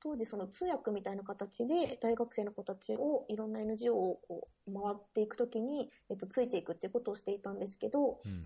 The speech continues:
Speaker 1: そのうちの、えっと、エヌジーオーの一つに、えっと、青空教室っていうんですかね、あの、ストリートで生活している子たちに、あの、読み書きを教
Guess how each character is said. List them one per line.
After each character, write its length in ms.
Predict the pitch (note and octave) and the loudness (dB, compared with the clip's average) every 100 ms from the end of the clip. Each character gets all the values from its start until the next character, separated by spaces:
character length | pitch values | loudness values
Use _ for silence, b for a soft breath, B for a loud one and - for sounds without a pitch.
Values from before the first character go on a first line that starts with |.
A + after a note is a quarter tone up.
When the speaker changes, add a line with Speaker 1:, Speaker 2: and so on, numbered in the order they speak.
| D2+ | -10
Speaker 1:
そ 140 | - D4+ | -8 -2
の 140 | E4+ | 0
う 40 | F4 - | -2 -6
ち 60 | F4+ D#4 | -6 2
の、 200 | E4 B3+ | 2 2
え 40 | |
っ 20 | G3+ | -2
と、 320 | G#3 G3+ F3+ | -4 -2 -2
エ 80 | G#3+ | 2
ヌ 140 | A#3 | 2
ジ 80 | B3 | 4
ー 20 | |
オ 40 | C#4 | 0
ー 20 | |
の 80 | A3 | -2
一 240 | - A#3 | 0 -2
つ 400 | - G#3 F#3+ - - | 0 2 4 2 0
に、 300 | C#4+ D4 - | 0 2 0
え 40 | G3 | -4
っ 40 | |
と、 160 | - G3 | -2 2
青 160 | B3+ | 2
空 220 | E4 F4+ | 4 2
教 200 | F4+ F4+ | 2 0
室 220 | D4+ - F#3+ | 0 -4 -8
っ 20 | |
て 160 | - | -2
い 40 | G3 | -2
う 20 | |
ん 40 | |
で 80 | F3+ | -2
す 80 | F#3+ | -4
か 120 | - | 0
ね、 240 | G3+ F#3+ F#3+ B B | 2 2 0 B B
あ 100 | - | -2
の、 380 | G3+ G3+ G3 - | -2 0 -2 -2
ス 120 | - - | -4 2
ト 100 | C4+ | 4
リ 200 | D4+ D4 | 4 2
ー 20 | |
ト 240 | - G3 G3+ _ | 0 0 -2 _
で 160 | D#4+ E4+ | 4 4
生 200 | D#4+ C4+ | 4 2
活 300 | C4+ B3 B3 | 2 -2 -6
し 100 | - - | -6 4
て 140 | C4 | 4
い 40 | |
る 60 | B3+ | 4
子 140 | C4 C#4 | 0 -4
た 160 | A3 | -4
ち 200 | - G3 | 0 0
に、 300 | G#3 C#4 A3+ B B _ - | 2 2 2 B B _ -10
あ 60 | |
の、 100 | G#3 | -2
読 140 | G#3 A#3 | 2 2
み 100 | E4 | 2
書 80 | F4+ | 0
き 140 | F4+ | 2
を 100 | G3+ | 2
教 60 | G3 | 2